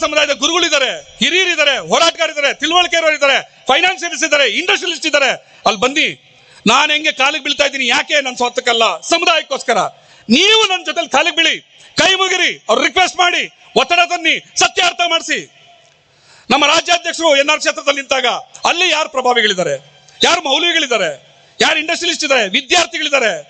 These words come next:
ಹೋರಾಟಗಾರರಿದ್ದಾರೆ, ಸಮುದಾಯದ ಹೋರಾಟಗಾರರು, ತಿಳುವಳಿಕೆ ಯಾರಿದೆ ಹೋಗಿ ಹೇಳಿ. ಡಾಕ್ಟರ್ಸ್ ಇದ್ದಾರೆ, ಇಂಜಿನಿಯರ್ಸ್ ಇದ್ದಾರೆ, ಹೋಗಿ ಹೇಳಿ ಅವ್ರಿಗೆ. ಕಾಂಟ್ರಾಕ್ಟರ್ಸ್ ಇದ್ದಾರೆ, ಹೇಳಿ.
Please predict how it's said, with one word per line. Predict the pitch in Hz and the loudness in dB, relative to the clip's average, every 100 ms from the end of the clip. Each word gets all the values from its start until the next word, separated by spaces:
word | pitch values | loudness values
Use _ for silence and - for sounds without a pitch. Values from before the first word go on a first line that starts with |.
| - _ _ | -20 _ _
ಹೋರಾಟಗಾರರಿದ್ದಾರೆ, | - 277 370 381 330 294 254 233 190 143 _ _ | 2 4 2 0 -2 -2 -4 -2 -2 -4 _ _
ಸಮುದಾಯದ | - 262 359 359 | 0 4 4 4
ಹೋರಾಟಗಾರರು, | 311 277 269 233 202 175 139 | 0 0 0 -2 -2 -4 -4
ತಿಳುವಳಿಕೆ | 320 370 392 349 | 2 4 2 2
ಯಾರಿದೆ | 311 262 208 160 - _ - - | -2 0 -2 -2 -10 _ -20 2
ಹೋಗಿ | 220 226 | 2 4
ಹೇಳಿ. | 233 170 - - - | 0 -2 -10 -16 -2
ಡಾಕ್ಟರ್ಸ್ | 240 294 349 302 | -2 0 -2 0
ಇದ್ದಾರೆ, | 277 247 220 | 0 2 0
ಇಂಜಿನಿಯರ್ಸ್ | 285 330 339 302 | 0 0 0 0
ಇದ್ದಾರೆ, | 262 214 151 - - - _ _ _ _ 240 | 0 0 -2 -8 -20 -20 _ _ _ _ 2
ಹೋಗಿ | 339 311 | 2 2
ಹೇಳಿ | 339 | 0
ಅವ್ರಿಗೆ. | 320 277 214 | 0 0 0
ಕಾಂಟ್ರಾಕ್ಟರ್ಸ್ | 247 311 349 311 285 | 0 2 -2 -2 -4
ಇದ್ದಾರೆ, | 277 269 | 0 0
ಹೇಳಿ. | 180 170 311 302 | 0 0 0 0